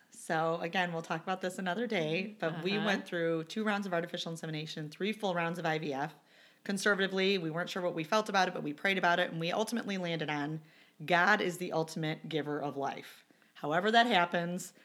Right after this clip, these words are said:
Speaker 1: we trust that if life is created, it's because of him, and we're gonna tr-, trust that process. So we went through that for a long period, and we'll talk about that another day and all the emotions around that. But, um,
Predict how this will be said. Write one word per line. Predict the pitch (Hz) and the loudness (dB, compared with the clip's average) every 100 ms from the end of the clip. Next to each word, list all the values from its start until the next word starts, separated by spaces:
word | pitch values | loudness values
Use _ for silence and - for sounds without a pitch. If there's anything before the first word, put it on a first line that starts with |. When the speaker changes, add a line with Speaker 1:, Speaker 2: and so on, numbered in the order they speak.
| _ | _
Speaker 1:
we | 180 185 | -6 -2
trust | 180 160 156 - | 0 0 -2 -6
that | 160 | -6
if | 151 | -4
life | 165 175 190 | 0 0 -2
is | 214 | -4
created, | - 185 165 165 160 | 0 0 2 2 0
it's | 151 - | -8 -8
because | 160 175 | -8 -6
of | 175 165 | -6 -6
him, | 151 147 147 - _ _ | -6 -6 -10 -14 _ _
and | - | -10
we're | 160 | -6
gonna | 151 151 | -6 -6
tr-, | 156 - | -8 -10
trust | - 151 147 | -8 -8 -6
that | 147 | -10
process. | - 143 143 160 160 - | -4 -4 -4 -8 -10 -4
So | 147 143 143 - - - _ | -2 -2 -6 -14 -20 -20 _
we | 170 196 | -2 0
went | 202 202 | 0 0
through | 202 180 | -2 2
that | 165 165 - | 2 2 -2
for | 160 | -6
a | 147 | -4
long | 143 151 156 156 160 | -4 -4 -2 -2 -4
period, | - 156 151 151 | -6 -4 -2 -2
and | 143 | -4
we'll | 139 | -6
talk | - 156 | -6 -6
about | 156 | -6
that | 156 156 | -6 -6
another | 151 151 | -6 -4
day | 147 143 | -4 -4
and | 143 | -4
all | 143 | -4
the | 160 | -4
emotions | 165 165 165 165 156 | -2 -2 -4 -6 -6
around | 147 151 | -6 -4
that. | 147 143 - - - - - _ - | -4 -4 -6 -16 -20 -20 -20 _ 0
But, | 160 156 | 2 2
um, | 156 151 147 143 | -2 -2 -4 -6